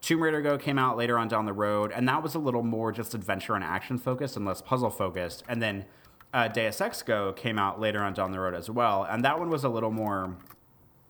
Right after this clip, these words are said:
um, puzzle focused as well, where you had to move Adam Jensen around these boards, and there's different soldiers patrolling, and there's different, um, you know, like, robotic drones around, and you have to, you know, not be seen or use special weapons or something like that. Um,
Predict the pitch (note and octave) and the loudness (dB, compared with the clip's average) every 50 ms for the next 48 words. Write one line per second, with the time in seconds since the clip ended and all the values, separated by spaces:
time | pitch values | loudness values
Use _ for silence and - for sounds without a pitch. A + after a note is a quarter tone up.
0 | - - - - A#2+ A#2+ G#2 F#2 F2+ F2+ F2 E2 - - - D3 - C3 A#2+ - | -20 -20 -2 0 2 2 4 2 0 -4 -6 -8 -8 2 4 4 4 4 -2 0
1 | - B2 A2+ - G2+ - - G2+ F2+ F#2 G#2 G2+ G2 G2 F2+ F#2 F#2+ F#2 G2 G#2 | 0 0 0 0 -6 -6 -6 -8 -4 0 0 2 2 2 0 -2 -4 -4 -2 -4
2 | G#2+ F#2+ G2 G#2 G#2 G2 G2 E2+ G#2+ G#2+ G2+ F#2+ G2 G2+ F#2+ - - - G2+ G2 | -4 -2 -2 -4 -4 -2 0 0 0 0 0 -4 -6 -8 -8 -8 -8 -4 -2 -2
3 | F#2+ F#2 F#2 F#2 F2+ F2+ E2+ - - - - - - - - - - B2+ D3 D3 | -2 -2 -2 -4 -4 -6 -6 -10 -16 -20 -20 -20 -20 -20 -20 -20 -4 -2 0 2
4 | D#3+ D#3+ D#3 D3+ D3 C3+ B2+ G#2+ G#2+ G#2 G2 - A#2 G#2 A2 G#2 - - - D3+ | 4 4 4 2 0 0 -2 0 0 -2 -2 -2 -4 -4 -4 -6 -8 -4 -2 0
5 | C#3+ C3 A#2+ B2+ A#2+ - - B2 - - B2+ A#2+ A#2 A2+ A2+ G#2+ G#2+ F#2+ F#2 F#2 | 0 0 0 -2 -4 -2 -6 -8 -2 0 0 2 2 2 0 0 -2 -4 -4 -6
6 | F2+ - - G2+ - - G2+ F#2+ F#2 F2+ E2+ - - - - - - - - - | -6 -4 -4 -6 -2 -2 -2 0 0 -2 -4 -8 -16 -20 -20 -20 -20 -20 -20 -20
7 | - - - - - A#2 A2+ G#2 F#2+ F2+ F2 E2+ E2+ F2 - C3 C3 B2 A#2 A2 | -20 -20 -12 -2 0 2 2 2 2 0 -2 -6 -8 -8 -4 -2 0 2 2 0
8 | G#2+ G#2 G2 F#2 F2+ - - - - A2 A#2+ A2+ A2 F#2+ A2 G#2 G#2+ G#2 G#2 G#2 | 0 0 -2 -2 -4 -8 -14 -16 -4 0 0 0 2 2 2 2 2 2 0 -2
9 | G2+ - - G#2 F#2+ G#2 A2+ A#2 A#2 A#2 A2+ A#2 A2+ A2+ A2+ A2 G#2 - - - | -4 -4 -8 -10 -6 -2 0 2 2 2 0 0 0 0 -2 -2 -4 -4 -4 -2
10 | A#2+ A#2+ A2+ A2+ A2 G#2+ G#2+ G#2+ G#2 G2 G2+ G2 F#2+ G2+ G2 - - G2+ F#2+ F#2 | 0 2 2 4 4 4 4 2 0 -4 -4 -2 -2 -2 -2 -2 -2 -2 -2 -2
11 | F#2 F#2 G2+ G2+ G2+ G2 G2+ G2 F#2 - G2 F#2+ - - - C3 B2 A#2+ A#2 A2+ | -2 -4 -4 -2 0 0 0 0 0 -2 -6 -6 -4 -4 -2 0 2 2 2 2
12 | G#2 G2 F#2+ F#2+ F#2 - - - F2+ - - F#2 G2+ G#2 G2+ G#2+ G2 G2 F#2+ F#2 | 0 -2 -4 -4 -6 -6 -4 -6 -6 -4 -4 -2 -2 -2 0 0 -4 -4 -4 -6
13 | - - G2+ F#2 G2+ F#2+ F2 F2 E2+ - G2 F#2 F#2 F#2+ G2 - - G2 F#2 F2+ | -6 -6 -6 -6 -6 -6 -6 -8 -6 -2 0 0 2 0 0 -2 -2 -2 -2 -2
14 | F2 F2 E2+ | -2 -6 -10